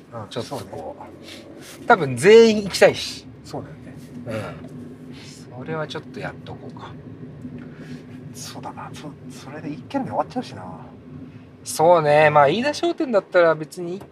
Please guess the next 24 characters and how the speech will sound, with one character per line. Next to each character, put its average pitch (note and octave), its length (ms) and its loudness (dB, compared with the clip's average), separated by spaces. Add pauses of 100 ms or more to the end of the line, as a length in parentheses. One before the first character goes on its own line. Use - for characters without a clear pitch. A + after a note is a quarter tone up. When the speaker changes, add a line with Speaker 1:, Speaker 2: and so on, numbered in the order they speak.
(340)
Speaker 2:
軒。 C#3 760 -8 (100)
Speaker 1:
い - 40 -20
や、 D#3 140 -4
で E3 100 -6
も D3 80 -6
ね、 C3+ 100 -4 (280)
ほ D#3+ 80 -8
ん E3 40 -14
と E3 120 -14
ね、 C3+ 260 0 (1300)
つ - 120 -14
け D#4+ 160 2
麺 C#4+ 320 2
食 C4 100 -2
べ C#4 60 0
て C#4 60 -6
ほ A#3 60 -4
し - 80 -8
い - 40 -8
ん F3 40 -8
で - 60 -12
す - 100 -12
よ。 - 80 -10 (880)
Speaker 2:
あ B2 400 8